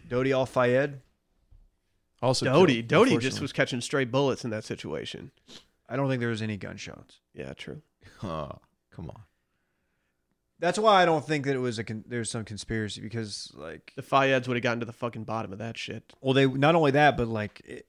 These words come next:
Speaker 1: it just seemed like it was a low probability of, it was a car accident.
Speaker 3: Mm-hmm.
Speaker 4: Mm-hmm.
Speaker 2: But you don't think they got run off the road, dog? They
Speaker 1: I mean, but that's not necessarily gonna guarantee a kill.
Speaker 3: Well, the toxicology report from the, uh, driver came back and said that
Speaker 2: He
Speaker 3: he was,
Speaker 2: was
Speaker 3: he was pretty loaded.
Speaker 2: smoked.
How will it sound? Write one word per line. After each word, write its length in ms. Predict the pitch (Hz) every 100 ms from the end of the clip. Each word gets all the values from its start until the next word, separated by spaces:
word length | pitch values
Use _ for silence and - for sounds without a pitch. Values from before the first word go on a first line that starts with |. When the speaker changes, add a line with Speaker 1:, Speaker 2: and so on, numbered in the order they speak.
| -
Speaker 1:
it 80 | 131
just 240 | 147 135
seemed 180 | 165 156
like 220 | 139 127
it 80 | 123
was 160 | 120
a 80 | 117
low 840 | 110 117 127 127 123 120 113 73 -
probability 640 | - 123 113 104 117 110 107
of, 220 | 98 - _ _ _ _ _ -
it 40 | 147
was 120 | 147
a 40 |
car 300 | - 220 190
accident. 400 | 107 95 - 82 _ _ -
Speaker 3:
Mm-hmm. 140 | 87
Speaker 4:
Mm-hmm. 100 | 123 147 _ _
Speaker 2:
But 120 | - 120
you 40 |
don't 160 | 127 120
think 140 | 123
they 60 | 120
got 200 | 123 113
run 160 | 123
off 160 | 127 123
the 100 | 123
road, 260 | 127 147 143
dog? 280 | 160 175 -
They 100 | 135 _
Speaker 1:
I 60 | 160
mean, 160 | 175
but 100 | 165
that's 220 | 180 180 185
not 160 | 175
necessarily 500 | 151 135 135 143 135
gonna 140 | 120 110
guarantee 500 | 117 113 107 - 107
a 60 |
kill. 300 | - 113 98
Speaker 3:
Well, 80 | 69
the 60 | 156
toxicology 680 | 196 214 - 147 139 123
report 340 | 117 110 113 98
from 160 | 104
the, 140 | 101 92
uh, 40 | -
driver 340 | 117 101 95
came 220 | - 104 95
back 220 | 76 -
and 100 | 117
said 120 | 120
that 60 | 127
Speaker 2:
He 60 |
Speaker 3:
he 60 | 127
was, 80 | 123 131
Speaker 2:
was 60 | 127
Speaker 3:
he 40 |
was 100 | -
pretty 200 | - 175
loaded. 400 | 151 143 120 156
Speaker 2:
smoked. 400 | 139 127 92 -